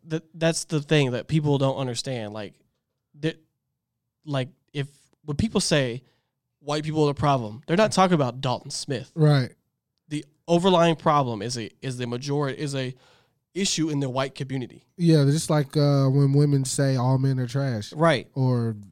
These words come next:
Speaker 1: Men are
Speaker 2: fi-,
Speaker 1: trash.
Speaker 2: file or whatever the case may be. It's
Speaker 1: Either
Speaker 2: not
Speaker 1: way,
Speaker 2: all the
Speaker 1: like,
Speaker 2: men.
Speaker 1: like, if you take offense to it, that means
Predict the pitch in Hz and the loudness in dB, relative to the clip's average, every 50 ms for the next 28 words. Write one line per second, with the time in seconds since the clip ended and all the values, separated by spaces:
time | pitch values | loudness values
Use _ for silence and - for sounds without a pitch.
0 | _ _ _ _ _ _ _ _ _ 123 117 107 _ _ - 139 143 143 139 135 | _ _ _ _ _ _ _ _ _ -20 -20 -20 _ _ -4 -2 0 0 0 0
1 | - 156 151 143 120 113 110 - - - 139 135 131 123 113 110 110 107 110 110 | 0 0 0 0 -2 -4 -6 -10 -12 -8 -6 -6 -4 -4 -6 -6 -8 -8 -10 -8
2 | 107 110 113 113 110 101 101 101 98 - 104 101 98 - 92 92 95 92 82 - | -8 -6 -6 -6 -8 -8 -10 -12 -12 -12 -14 -16 -16 -16 -18 -20 -20 -20 -20 -20
3 | 107 - _ _ _ _ _ - - 151 160 180 180 175 156 151 160 165 156 139 | -20 -20 _ _ _ _ _ -6 0 2 2 4 4 2 0 2 2 2 2 0
4 | 123 139 131 123 110 104 104 110 - _ _ _ _ 147 139 139 123 - _ _ | 0 -2 -2 -4 -4 -6 -8 -12 -14 _ _ _ _ -4 -2 -2 -4 -6 _ _
5 | _ _ _ _ - - 160 151 190 214 - 247 226 202 165 135 - 190 196 190 | _ _ _ _ -4 -2 2 2 2 2 4 2 2 2 2 2 2 2 0 0
6 | - 233 233 226 220 190 165 175 196 202 202 196 180 165 - | -2 -4 -4 -4 -2 -2 0 2 4 4 4 4 2 0 -4